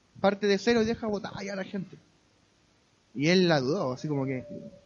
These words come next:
porque tú ves a tu hijo, tu familia, ar-, en un riesgo de, no sabes si te vas a ir preso o no, si vas a tener para comer o no, porque además los pastores son blancos políticos, se ven como figuras revolucionarias,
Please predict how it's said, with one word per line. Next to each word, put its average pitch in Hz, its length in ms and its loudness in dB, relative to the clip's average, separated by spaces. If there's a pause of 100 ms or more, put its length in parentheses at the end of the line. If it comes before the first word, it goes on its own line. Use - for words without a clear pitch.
(460)
porque 143 180 -2
tú 165 140 -4
ves 190 140 0
a 196 80 0
tu 170 140 2
hijo, 165 380 -2
tu 143 100 -10
familia, 151 640 0
ar-, 123 200 -8
en 143 100 0
un 135 120 0
riesgo 180 420 2
de, 156 160 2 (200)
no 160 160 4
sabes 196 360 6
si 185 120 -2 (120)
te 160 100 -2
vas 156 120 -2
a 170 40 -2
ir 151 80 -6
preso 156 300 0
o 143 40 2
no, 175 220 2
si 151 100 -8
vas 151 120 0
a - 20 -4
tener 156 180 0
para 151 220 4
comer 160 240 4
o 165 60 2
no, 170 160 2 (240)
porque - 200 -2
además 151 280 2
los 175 100 2
pastores 175 400 2
son 160 220 0
blancos 190 360 2
políticos, 117 640 -2 (240)
se - 140 -2
ven 156 140 2
como 151 180 0
figuras 156 340 2
revolucionarias, 143 600 2